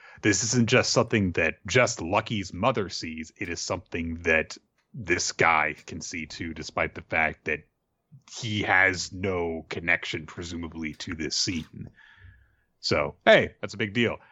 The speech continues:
It should have probably been made a much bigger deal out of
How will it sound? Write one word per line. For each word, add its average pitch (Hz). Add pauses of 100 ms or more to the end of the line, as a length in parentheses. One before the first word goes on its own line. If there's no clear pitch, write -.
(160)
It -
should 107
have 117
probably 123
been 113 (420)
made 117
a 113
much 127
bigger 156
deal 135
out 82
of 82